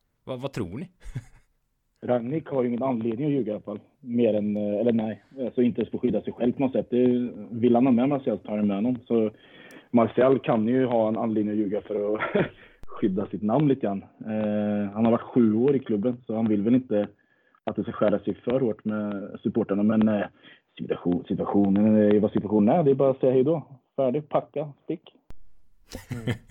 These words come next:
Speaker 3: Men
Speaker 1: Ja.
Speaker 3: kan det vara så någonting att de tvistar orden lite där? Att Martial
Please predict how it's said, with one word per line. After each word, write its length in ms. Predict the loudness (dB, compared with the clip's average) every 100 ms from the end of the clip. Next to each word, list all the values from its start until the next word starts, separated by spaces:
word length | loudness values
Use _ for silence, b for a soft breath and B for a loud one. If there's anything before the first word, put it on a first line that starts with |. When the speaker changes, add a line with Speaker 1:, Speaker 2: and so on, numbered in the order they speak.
| -20 B B B B -14
Speaker 3:
Men 80 |
Speaker 1:
Ja. 60 | -4
Speaker 3:
kan 100 | -4
det 60 | 0
vara 180 | 0
så 160 | 0 -2
någonting 340 | -4 -4 -6
att 260 | -6 -8 -14 -20 -20 _ _ -8
de 140 | -8
tvistar 520 | -4 -4 -4 -2 -2
orden 360 | -2 -4 -4 -6
lite 240 | -8 -14
där? 200 | -12 -10
Att 200 | -12 -16 _ _ _ _
Martial 720 | -8 -6 0 0 2 -2 -4